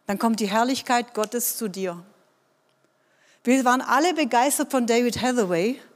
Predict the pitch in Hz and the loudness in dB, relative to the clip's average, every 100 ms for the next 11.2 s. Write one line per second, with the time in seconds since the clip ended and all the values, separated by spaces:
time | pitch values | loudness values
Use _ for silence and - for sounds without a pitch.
0 | _ _ _ _ _ _ - 196 196 190 | _ _ _ _ _ _ -6 -2 0 0
1 | 247 233 226 214 - 196 - 233 277 208 | 0 -2 -4 -6 -6 -8 -6 -6 -4 -6
2 | 185 196 - - _ _ _ _ _ _ | -6 -10 -16 -20 _ _ _ _ _ _
3 | _ _ _ _ _ _ _ _ _ _ | _ _ _ _ _ _ _ _ _ _
4 | _ _ 254 - 269 262 - 262 285 269 | _ _ -2 2 0 0 -2 2 2 2
5 | 254 - 233 220 247 330 339 - 247 233 | 0 -2 -2 2 2 2 -4 -2 -2 0
6 | 220 220 220 226 214 208 262 269 _ _ | -2 -2 -2 -2 -2 -4 -6 -8 _ _
7 | _ _ _ _ - - 220 233 - 262 | _ _ _ _ -14 -8 -4 -4 -4 -6
8 | - 254 269 240 - 226 214 208 202 196 | -4 -2 -2 -4 -6 -6 -6 -6 -6 -8
9 | 196 196 - 208 - 208 196 202 214 - | -8 -8 -8 -12 -12 -14 -12 -12 -12 -8
10 | 180 185 233 - 226 196 185 - - 185 | -4 -4 -4 -10 -8 -8 -10 -16 -16 -12
11 | 175 | -12